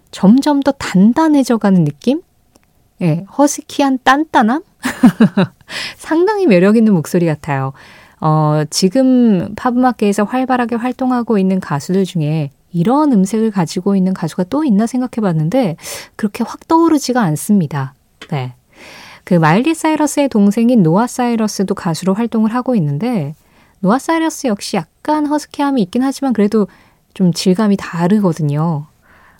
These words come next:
그러다 보니까 좀 대체할 수 없는 음색을 가진 가수로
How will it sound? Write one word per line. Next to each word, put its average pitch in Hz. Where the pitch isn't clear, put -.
그러다 170
보니까 165
좀 175
대체할 285
수 -
없는 202
음색을 196
가진 175
가수로 170